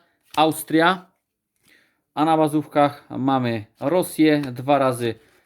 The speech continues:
Szwecję i Niemcy. Czyli pojedynek wygrywa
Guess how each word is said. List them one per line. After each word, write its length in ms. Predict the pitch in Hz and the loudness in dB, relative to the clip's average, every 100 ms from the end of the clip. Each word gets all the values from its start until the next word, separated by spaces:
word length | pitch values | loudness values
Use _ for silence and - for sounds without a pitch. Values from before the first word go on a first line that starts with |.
| _ _ | _ _
Szwecję 680 | - 170 160 - 143 127 - | -4 -2 -2 0 -2 -2 -6
i 300 | 120 117 _ _ _ _ _ _ - | -8 -8 _ _ _ _ _ _ -6
Niemcy. 680 | 127 185 175 - - _ _ _ _ _ _ | -2 0 0 -4 -12 _ _ _ _ _ _
Czyli 160 | - 214 | -14 -6
pojedynek 540 | 220 190 190 180 151 - | -4 -2 -2 -4 -4 -12
wygrywa 920 | 127 156 170 147 147 139 131 - | -6 0 2 2 2 2 0 -4